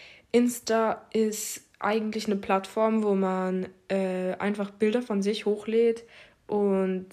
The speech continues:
man sie, keine Ahnung, eine Caption drunter schreibt und andere Leute können es sehen oder du kannst von anderen Leuten die Beiträge sehen und dann kommt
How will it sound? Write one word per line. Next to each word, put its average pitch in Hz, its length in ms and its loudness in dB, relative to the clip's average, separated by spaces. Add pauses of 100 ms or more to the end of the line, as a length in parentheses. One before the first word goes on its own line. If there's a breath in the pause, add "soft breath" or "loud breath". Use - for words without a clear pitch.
(300)
man 190 260 0
sie, 185 300 -6 (680 loud breath)
keine - 200 -6
Ahnung, 214 300 2
eine 190 140 4
Caption 220 380 -6
drunter 208 260 -4
schreibt 202 500 0
und 185 260 -2 (160)
andere 202 240 0
Leute 196 220 0
können 190 200 -4
es 190 120 -10
sehen 269 320 2
oder 202 140 2
du 220 120 -2
kannst 220 260 -4
von 202 120 -2
anderen 208 240 -2
Leuten 202 300 2
die 202 60 0
Beiträge 196 440 -2
sehen 196 200 0
und 196 140 2
dann 277 240 2 (1700 loud breath)
kommt 233 360 4